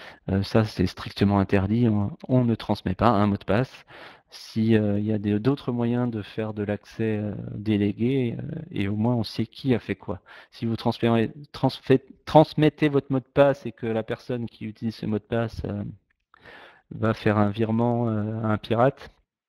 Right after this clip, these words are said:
eh ben, c'est votre faute, c'est parce que vous avez transmis le mot de passe. Euh, faites des ateliers avec des cas pratiques, effectivement, ça c'est une idée intéressante. Et puis, euh, voilà, limiter les droits d'accès, euh, expliquer, euh,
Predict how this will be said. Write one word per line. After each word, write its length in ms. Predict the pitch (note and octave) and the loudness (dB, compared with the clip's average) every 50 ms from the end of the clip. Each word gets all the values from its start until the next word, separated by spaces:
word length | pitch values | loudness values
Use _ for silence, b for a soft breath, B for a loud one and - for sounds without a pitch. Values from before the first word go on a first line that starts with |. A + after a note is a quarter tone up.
| _ _ _ _ _ - - - | _ _ _ _ _ -12 -6 -4
eh 60 | G#2 | -2
ben, 120 | F#2+ F#2+ | -2 -2
c'est 140 | - - G2 | -2 -2 -2
votre 220 | G2 G#2+ G#2+ - | 0 -2 -2 -2
faute, 180 | - - F#2+ - - | -2 -4 -4 -4 -4
c'est 120 | - - | -10 -10
parce 160 | - - - | -8 -8 -8
que 120 | - - G#2+ | -6 -4 -4
vous 140 | A2 A2 G#2+ | -2 -2 0
avez 120 | G#2+ G#2 | -2 -2
transmis 320 | - - - - - - | -2 -2 -4 -4 -2 -2
le 80 | - A2+ | -2 -2
mot 60 | - | -4
de 80 | - - | -6 -8
passe. 320 | - - - - - - _ B B B B B B B B B B B B B B B B | -10 -14 -14 -16 -20 -20 _ B B B B B B B B B B B B B B B B
Euh, 140 | B2 B2+ B2 | 10 12 12
faites 220 | - - E3 D3+ | 12 12 12 12
des 180 | D#3 D#3+ D3+ D#3 | 12 12 12 10
ateliers 400 | D3+ - - C3+ B2+ C#3 D3 D#3 | 8 6 6 2 4 4 4 4
avec 140 | D#3 C#3+ B2 | 2 0 -4
des 100 | B2 A2+ | -8 -6
cas 140 | - B2 | -4 -6
pratiques, 520 | A#2 - - A2+ - - - B2+ - - - | -4 -2 -2 -4 -4 -4 -8 -14 -12 -12 -14
effectivement, 540 | A2+ - - G#2 - - - G#2+ G#2+ A2+ A2+ | -12 -10 -12 -12 -12 -10 -8 -6 -4 -4 -6
ça 160 | - - A2 | -8 -10 -12
c'est 300 | - - - A2+ - - | -12 -12 -12 -12 -10 -8
une 100 | - G#2+ | -6 -6
idée 220 | G#2 G2+ G#2+ G#2 | -4 -4 -4 -4
intéressante. 720 | G#2 G2 - G#2 G#2 G#2 G#2 - - C#3+ D3+ D3+ - - - B B B B B B B B B B B B - | -4 -4 -4 -2 -2 -2 -2 -2 -2 -2 -2 -2 -4 -8 -18 B B B B B B B B B B B B -6
Et 180 | - - B2 | 0 0 0
puis, 380 | A#2 - - B2+ C3+ C#3 D3 C#3+ | 0 0 -4 -4 0 2 2 2
euh, 640 | B2+ B2 B2 B2 A#2+ A#2+ A#2 A#2 A2+ A#2 A#2 A2+ A2 A2 | 4 2 2 2 2 2 2 0 0 0 -2 -2 -4 -4
voilà, 280 | A2 A2 A2 A#2+ A#2 A2 A2 A2 A#2 B2 _ _ _ _ _ _ _ _ _ _ _ - - - - | -2 -2 -2 -2 -2 -4 -8 -12 -20 -20 _ _ _ _ _ _ _ _ _ _ _ -20 -20 -12 -8
limiter 600 | B2+ C3 C3+ C3+ C#3+ D#3 D#3 D3+ C#3+ - - D3 C#3+ | -6 -4 0 2 4 4 4 4 2 2 2 4 4
les 120 | C#3 C3 | 4 4
droits 240 | B2 A2+ A#2 B2+ B2 | 4 4 4 4 6
d'accès, 640 | A#2+ A#2 A2+ - - - B2+ C3 C3 C3+ C3+ C3 A#2+ | 4 4 2 0 -2 0 0 2 2 2 2 2 2
euh, 40 | A2 | 0
expliquer, 760 | A2 - - - - - - - - C3 B2+ B2+ C3 C3+ C3 | -2 -4 -10 -18 -20 -20 -12 -4 0 2 2 4 4 2 2
euh, 280 | A#2+ A2 A2 A2 G#2+ | 2 2 0 0 -2